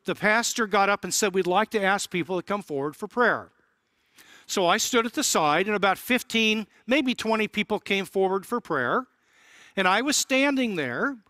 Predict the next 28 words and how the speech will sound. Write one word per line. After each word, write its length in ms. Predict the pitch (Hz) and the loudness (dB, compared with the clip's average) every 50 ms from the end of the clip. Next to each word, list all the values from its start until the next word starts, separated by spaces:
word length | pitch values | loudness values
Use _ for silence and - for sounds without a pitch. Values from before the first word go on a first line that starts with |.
| _ _ | _ _
just, 240 | 269 254 - - - _ _ _ | -6 -4 -4 -6 -10 _ _ _
just 220 | - 262 - - | -10 -8 -8 -4
waiting, 540 | 226 196 190 175 170 170 202 262 294 269 262 _ _ - - | 0 2 2 2 2 0 -2 -4 -4 -8 -12 _ _ -18 -8
uh, 160 | - 185 165 - - | -6 -6 -6 -4 -2
and 320 | 185 180 185 180 185 - - _ _ _ _ - _ _ _ _ _ _ _ _ _ _ | -2 0 0 0 -2 -6 -12 _ _ _ _ -20 _ _ _ _ _ _ _ _ _ _
I 180 | - 214 254 285 | 0 2 2 2
had 220 | 247 220 247 233 | 4 4 2 2
a 100 | 202 185 | 2 2
strong 920 | - - - - - 214 214 214 233 247 262 269 277 285 285 294 277 233 - _ 262 247 _ - | 0 -2 -2 -4 -4 -2 0 2 4 4 4 4 4 4 2 0 -4 -8 -10 _ -20 -20 _ -4
impression 1000 | 233 208 196 - - - 226 262 294 277 - - - 135 113 113 147 214 240 240 _ _ _ _ _ _ _ _ _ _ _ _ _ _ _ _ _ _ _ _ _ _ _ 165 | -4 -4 -4 -6 -6 -2 0 0 0 0 -2 -4 -4 -6 -6 -8 -12 -12 -14 -16 _ _ _ _ _ _ _ _ _ _ _ _ _ _ _ _ _ _ _ _ _ _ _ -2
that 260 | 160 208 214 220 185 | 0 0 0 0 -2
God 380 | 151 208 233 247 269 294 277 214 | 0 2 4 4 4 4 2 0
wanted 640 | 180 185 214 240 269 311 311 - - 214 185 165 | -2 0 2 2 4 2 0 0 -6 -6 -6 -4
me 180 | 175 190 202 214 | -4 -4 -2 -2
to 100 | 180 175 | -2 -4
go 260 | 156 147 202 208 220 | -2 0 0 0 0
talk 580 | - - - - 269 311 269 202 190 - _ _ | -2 -6 -4 0 2 4 4 4 2 0 _ _
to 160 | - 214 180 | -6 -4 -4
a 60 | 175 | -2
specific 800 | - - - - 190 170 - - - 277 277 - 294 277 - - | -4 -4 -4 -4 -4 -2 0 0 0 0 -2 -2 -4 -4 -4 -2
young 260 | 233 226 214 208 190 | 0 0 0 0 0
man 380 | 202 247 269 233 185 160 165 185 | 0 0 2 2 2 0 0 -2
that 100 | 202 190 | -4 -6
was 120 | 190 185 | -4 -4
standing 420 | - - - 254 262 254 226 196 185 | -4 -2 0 0 0 0 0 -2 -4
in 100 | 185 190 | -4 -4
the 80 | 208 | -4
group 400 | 196 226 269 269 202 151 - - | -4 0 0 0 0 0 -2 -8